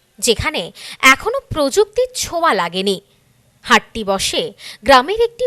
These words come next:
পুকুরের পাশে, যেখানে কয়েক ডজন অশ্বত্থ, বট, আম গাছ এবং অনেক পুরনো একটি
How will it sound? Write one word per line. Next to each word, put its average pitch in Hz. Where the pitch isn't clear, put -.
পুকুরের 349
পাশে, 190
যেখানে 440
কয়েক 311
ডজন 427
অশ্বত্থ, -
বট, 214
আম 196
গাছ 330
এবং 226
অনেক 254
পুরনো 320
একটি -